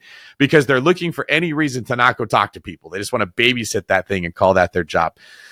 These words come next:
So that's another one of the performance improvement hacks that I, that I talk about, like, making sure that you're not doing the same thing,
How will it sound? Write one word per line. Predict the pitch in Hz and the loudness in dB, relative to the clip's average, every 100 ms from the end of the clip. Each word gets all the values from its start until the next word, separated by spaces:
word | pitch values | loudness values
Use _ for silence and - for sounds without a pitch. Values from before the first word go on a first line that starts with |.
| - _ _ | -20 _ _
So | 170 | 2
that's | 180 180 | 2 4
another | 190 180 | 2 2
one | 160 151 | 0 0
of | 127 | 0
the | 127 - | -2 -2
performance | 117 - 143 135 123 - | -8 2 2 4 0 -4
improvement | 98 127 107 107 90 | 0 2 2 -2 0
hacks | 95 85 - | 0 0 -2
that | 107 | 2
I, | 98 92 92 92 | 4 4 2 0
that | 104 | 0
I | 101 | 0
talk | - 101 - | 4 2 2
about, | 90 85 | -2 0
like, | 90 90 _ - _ | -2 -6 _ -20 _
making | 110 143 151 165 160 | 4 4 4 -2 -4
sure | - 135 123 123 | 0 2 4 4
that | 104 104 104 | 2 2 2
you're | 104 107 104 | -2 -4 0
not | 107 123 104 | 2 2 0
doing | 113 113 | -4 -4
the | 101 | -6
same | - - 107 110 107 | -6 -2 0 0 -2
thing, | - 110 104 101 101 | -2 0 2 2 -2